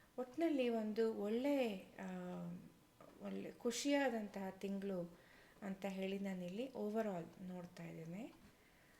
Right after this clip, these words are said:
So ನಿಮ್ಗೆ ಒಂದು ರೀತಿಯಾದಂತಹ ಒಂದು, ಆ, ತೃಪ್ತಿ ಇರತ್ತೆ, ಒಂದು, ಆ,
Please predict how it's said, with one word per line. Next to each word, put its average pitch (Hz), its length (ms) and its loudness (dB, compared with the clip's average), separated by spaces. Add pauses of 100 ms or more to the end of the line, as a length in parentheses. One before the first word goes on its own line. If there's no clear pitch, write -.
(240)
So 269 180 4
ನಿಮ್ಗೆ 247 500 2
ಒಂದು 226 340 0
ರೀತಿಯಾದಂತಹ 233 1120 2
ಒಂದು, 202 640 0 (580)
ಆ, 190 240 -2
ತೃಪ್ತಿ 208 600 -2
ಇರತ್ತೆ, 185 560 -4 (720)
ಒಂದು, 190 340 0 (840)
ಆ, 185 120 -6